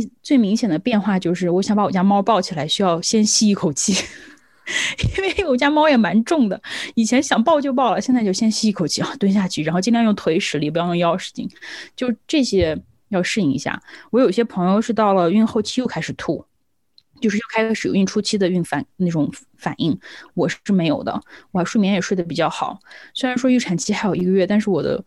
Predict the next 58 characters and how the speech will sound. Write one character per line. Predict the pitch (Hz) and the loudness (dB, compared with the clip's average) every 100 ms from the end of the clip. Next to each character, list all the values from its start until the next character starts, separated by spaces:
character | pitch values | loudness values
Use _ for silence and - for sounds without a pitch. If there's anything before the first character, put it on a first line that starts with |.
| _ - _ - | _ -20 _ -6
呃 | 165 156 | -2 0
，O | - 202 | 0 2
B | 226 | 2
跟 | 196 190 | 2 0
我 | 202 | -2
说， | - 170 165 175 - | 0 0 2 0 -2
一 | 185 | 0
个 | |
是 | 226 233 | 2 2
亚 | 240 214 | 2 2
洲 | 180 165 | 2 2
人， | 156 | 2
还 | 165 | 0
有 | 165 | 0
头 | - 147 | -2 -4
胎 | 160 180 175 | 0 0 0
什 | 160 | -2
么 | |
各 | 156 | -2
种 | 185 151 | -2 0
各 | 180 | 0
样 | |
的 | 175 | 0
因 | 160 175 | 0 -2
素， | - 165 | -2 -2
我 | 160 | 0
可 | 175 165 | 0 -2
能 | 151 | -2
不 | 160 | -2
会 | 214 185 | 0 0
到 | 180 160 160 - _ | 2 0 0 -8 _
四 | - 190 | -2 -2
十 | 175 | -2
周 | 160 135 - | -2 -2 -4
才 | - | -8
生。 | - - - 190 - | -6 -6 -6 -8 -8
他 | 185 | -4
说 | 202 | 0
大 | 240 | 0
部 | 202 | 0
分 | 196 180 170 - - - - | -2 -2 -2 -8 -18 -18 -2
第 | 208 | 2
一 | 202 | 2
胎 | - 180 | 0 -2
的 | 175 | -2
很 | 165 | -2
可 | 180 | -2
能 | 170 147 | 0 0
三 | 180 | 0
十 | 165 | -2
九 | 170 - | -4 -4
周 | 135 160 | -4 -4
什 | - | -6
么 | |
的 | 135 | -6
就 | 143 147 | -4 -6
生 | 139 | -8
了， | - | -10